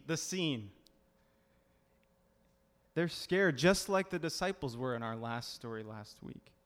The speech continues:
But it, again, it's an ironic fear. These people are more afraid of the power of Jesus to heal and restore this man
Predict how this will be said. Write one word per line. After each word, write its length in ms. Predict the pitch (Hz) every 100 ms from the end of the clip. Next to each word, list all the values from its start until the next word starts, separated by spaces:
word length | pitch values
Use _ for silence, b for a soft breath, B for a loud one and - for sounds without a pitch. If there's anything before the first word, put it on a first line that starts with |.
| _ b b b b b
But 120 | 175
it, 140 | 196 190 -
again, 380 | 170 160 220 160
it's 180 | 156
an 120 | 190 180
ironic 600 | 170 147 151 170 196 -
fear. 400 | - 196 208 - - _ _ _ _ _ b b b b b _ _ _ _
These 180 | 160 214
people 260 | - 208 190
are 200 | 170 165
more 460 | 156 160 190 220
afraid 520 | 208 - 170 190 190
of 120 | 170 139
the 100 | 151
power 580 | - - 170 185 196
of 140 | 190 135
Jesus 440 | 123 175 170 165
to 160 | - 160
heal 640 | - - 196 247 220 185
and 200 | 160 160
restore 680 | 160 151 - - 170 220 233
this 240 | 170 -
man 400 | 147 139 135 135